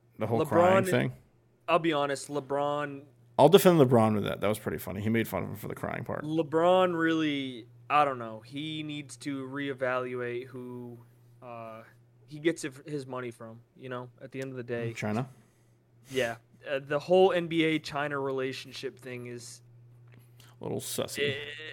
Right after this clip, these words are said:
Speaker 2: it's a little, yeah, man. It's a little, it's,
Speaker 1: Any-
Speaker 2: it's, it's riding a fine line.
Speaker 1: Well, anyways, let's not get off the Kyle Rittenhouse topic. Anyways, there was a joke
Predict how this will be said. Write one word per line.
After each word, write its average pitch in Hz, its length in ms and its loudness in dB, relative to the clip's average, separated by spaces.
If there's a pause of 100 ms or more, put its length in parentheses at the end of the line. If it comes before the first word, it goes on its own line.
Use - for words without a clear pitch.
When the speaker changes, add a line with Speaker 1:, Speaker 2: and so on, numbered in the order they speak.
Speaker 2:
it's 165 200 -4
a 170 40 2
little, 170 460 4
yeah, 170 500 6
man. 170 340 -2
It's 185 160 -4
a 202 40 0
little, 214 360 2
it's, 196 340 -8 (1000)
Speaker 1:
Any- 160 240 6
Speaker 2:
it's, - 200 -10
it's 370 260 6 (160)
riding 254 460 10
a 233 60 6
fine 208 480 6
line. 131 380 2
Speaker 1:
Well, - 260 -6 (640)
anyways, 147 380 2
let's 190 140 -2
not 294 180 6
get 226 100 10
off 202 180 8
the 156 80 -4
Kyle 135 280 8
Rittenhouse 110 400 0
topic. - 320 -8
Anyways, 120 600 -4 (360)
there 147 120 -2
was 190 140 2
a 156 80 0
joke 113 600 -4